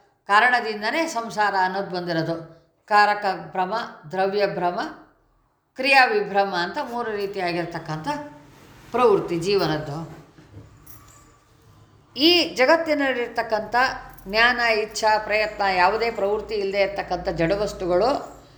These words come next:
ಸ್ಥಾವರ ಜಂಗಮ ರೂಪದಲ್ಲಿರ್ತಕ್ಕಂಥ ಚೇತನ ವಸ್ತುಗಳು ಎಲ್ಲವೂ ಕೂಡ ಭಗವಂತನನ್ನೇ ಆಶ್ರಯ ಮಾಡಿಕೊಂಡು ಇರುವಂಥದ್ದು. ಎಲ್ಲರೂ ಅಸ್ವತಂತ್ರರೇ.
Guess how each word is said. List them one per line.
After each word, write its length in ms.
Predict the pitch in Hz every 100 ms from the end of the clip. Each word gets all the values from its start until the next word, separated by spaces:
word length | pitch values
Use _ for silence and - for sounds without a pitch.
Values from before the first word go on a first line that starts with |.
| _ _ -
ಸ್ಥಾವರ 500 | - 254 262 285 285 277 254
ಜಂಗಮ 400 | 240 247 247 233 233
ರೂಪದಲ್ಲಿರ್ತಕ್ಕಂಥ 960 | 226 226 208 220 202 - 190 190 196
ಚೇತನ 400 | 202 208 214 208
ವಸ್ತುಗಳು 500 | 208 196 - 180 190
ಎಲ್ಲವೂ 560 | 180 165 233 285 277 -
ಕೂಡ 260 | 202 202 277 311 - - - 165
ಭಗವಂತನನ್ನೇ 880 | 190 226 226 220 220 208 220 262 320
ಆಶ್ರಯ 400 | 254 226 226 214
ಮಾಡಿಕೊಂಡು 840 | 202 196 185 175 294 - - - - -
ಇರುವಂಥದ್ದು. 640 | 214 214 190 - 165 165
ಎಲ್ಲರೂ 400 | 175 180 247 262
ಅಸ್ವತಂತ್ರರೇ. 840 | 269 202 214 208 180 170 165 165